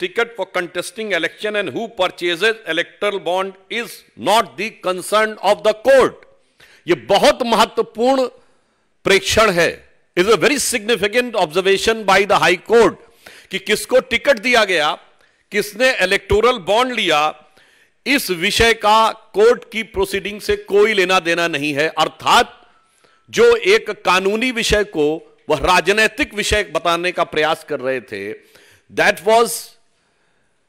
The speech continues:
cleverly when he was trying to put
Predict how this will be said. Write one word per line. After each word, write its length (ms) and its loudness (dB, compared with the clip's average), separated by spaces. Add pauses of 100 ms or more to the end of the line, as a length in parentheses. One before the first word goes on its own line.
(1400)
cleverly 480 4
when 140 2
he 120 0
was 240 2 (100)
trying 320 2 (120)
to 200 -4 (1120)
put 180 -2